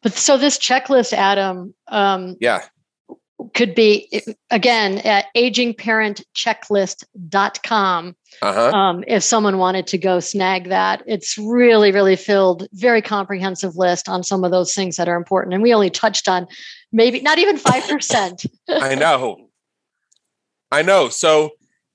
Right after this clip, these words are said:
Speaker 2: if there's one more thing, 'cause if somebody's gonna pick up that, that checklist at, at, at,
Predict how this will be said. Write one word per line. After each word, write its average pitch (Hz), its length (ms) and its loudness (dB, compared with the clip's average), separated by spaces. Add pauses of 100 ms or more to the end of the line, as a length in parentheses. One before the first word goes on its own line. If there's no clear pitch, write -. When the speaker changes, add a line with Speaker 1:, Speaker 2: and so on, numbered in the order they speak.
Speaker 2:
if 165 140 -4
there's 165 340 -4
one 254 360 -2
more 180 320 0
thing, 127 360 -4
'cause 104 180 -16
if 110 60 -14
somebody's 202 360 -2
gonna 170 120 -4
pick 160 200 -4
up 156 180 -2
that, 135 260 0 (300)
that 131 180 -2
checklist 101 560 -6
at, 107 200 -4
at, 110 180 -4 (120)
at, 120 300 -2